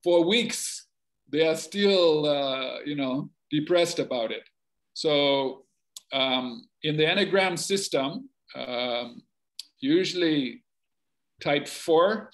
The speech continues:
and type one. But see, I can tell you that, but you're going to have to study the system to, to unpack it. Um, again, uh, Tony, don't send me your email. I see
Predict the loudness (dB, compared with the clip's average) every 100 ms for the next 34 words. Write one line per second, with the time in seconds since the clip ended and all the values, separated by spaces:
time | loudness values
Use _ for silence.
0 | -20 _ -16 -14 -6 -2 -2 -2 -2 -2
1 | -2 -4 0 0 -2 -8 _ -6 -2 -2
2 | -2 0 2 2 2 0 -2 -6 _ _
3 | _ -8 -2 0 2 2 0 0 0 0
4 | -2 -6 -2 0 0 0 -4 -2 -2 -2
5 | -4 -6 -8 -8 -10 -12 -8 -4 -4 -6
6 | -6 -2 -2 -2 -6 -8 -20 _ _ _
7 | _ -14 -10 -6 -4 -4 -6 -10 -12 -18
8 | _ -8 -4 0 0 0 -4 -4 -4 -2
9 | 0 0 -2 -2 0 0 0 -2 -2 -2
10 | 0 0 0 -6 -4 -2 -2 -4 -6 -6
11 | -4 -2 -2